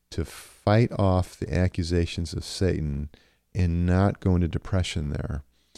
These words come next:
not go into insecurity and looking down with downcast eyes and dropping your head and feeling ashamed,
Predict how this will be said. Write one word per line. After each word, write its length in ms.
not 360
go 240
into 580
insecurity 880
and 300
looking 420
down 480
with 220
downcast 680
eyes 400
and 320
dropping 420
your 120
head 460
and 180
feeling 360
ashamed, 640